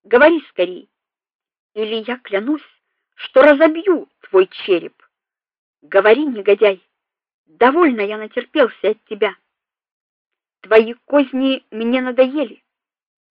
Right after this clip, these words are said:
Говори, или ты сейчас же отправишься туда, откуда еще никто не возвращался.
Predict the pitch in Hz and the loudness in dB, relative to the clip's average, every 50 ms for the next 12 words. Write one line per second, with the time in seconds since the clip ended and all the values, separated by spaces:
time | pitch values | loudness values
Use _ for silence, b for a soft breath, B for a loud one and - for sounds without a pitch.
0 | _ _ 160 175 - 190 190 196 185 185 185 254 277 262 - _ _ _ _ _ | _ _ -16 -8 -6 -4 -4 -4 -6 -8 -6 -8 -10 -10 -12 _ _ _ _ _
1 | _ _ _ _ _ - 202 214 220 220 - 220 214 - - 240 _ - - - | _ _ _ _ _ -14 -10 -8 -8 -10 -10 -14 -20 -18 -20 -20 _ -18 -14 -12
2 | 381 349 262 - - 196 185 180 _ _ - 208 226 220 196 190 - - _ - | -12 -12 -12 -10 -6 -6 -6 -6 _ _ -6 -4 -4 -4 -6 -8 -14 -14 _ -10
3 | 190 - 190 190 214 285 320 - _ _ _ _ _ _ _ _ _ - - 240 | -10 -10 -6 -2 -2 -2 -2 -4 _ _ _ _ _ _ _ _ _ 0 0 0
4 | 247 _ - _ - - 277 269 285 277 277 - - - 214 226 254 254 - - | 0 _ -10 _ -6 -2 4 6 8 8 8 6 2 -4 -12 -10 -10 -10 -8 -6
5 | - 277 262 254 254 - - - 277 277 247 247 240 233 226 226 233 247 247 - | -4 -4 -4 -4 -8 -12 -6 0 0 0 0 0 -2 -2 -2 -2 -4 -4 -4 -4
6 | - - 220 180 156 _ - - - | -2 -2 -2 -2 -2 _ -20 -20 -20